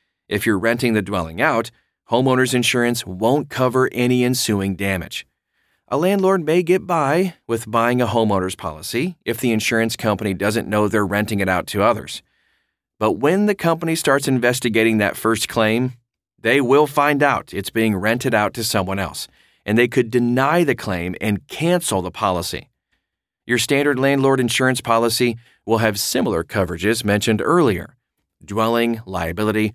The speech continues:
rental income protection, certain tenant damage and structures other than the main dwelling, like sheds, detached garages, et cetera. You can also consider additional coverages, like an umbrella policy, which provides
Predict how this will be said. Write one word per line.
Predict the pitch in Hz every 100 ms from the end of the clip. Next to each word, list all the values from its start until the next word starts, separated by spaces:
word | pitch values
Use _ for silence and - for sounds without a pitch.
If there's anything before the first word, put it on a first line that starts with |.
| _ _
rental | - 98 110 120 110
income | 110 107 110 101
protection, | 107 113 101 - 107 104 _ _ _ _ -
certain | - 180 170 165 -
tenant | 127 139 69
damage | 139 139 143 143
and | 95
structures | - - 127 131 147 143 -
other | 127 135 139
than | 131 127
the | 113
main | 104 107 120
dwelling, | 110 95 90 120 156
like | 95 -
sheds, | - 110 104 104 - -
detached | - 110 107 104 - -
garages, | 85 90 98 95 98 95 -
et | 104 98
cetera. | 113 82 76 - _ _ _ _ _ _ -
You | 151
can | 185
also | 208 214
consider | 156 135 113 120 113
additional | 104 - - 98
coverages, | 104 87 85 127 170 -
like | 110 113 120
an |
umbrella | 113 101 135 143
policy, | 101 92 78 - 185 208 _ _ _
which | 208 214
provides | - 196 160 143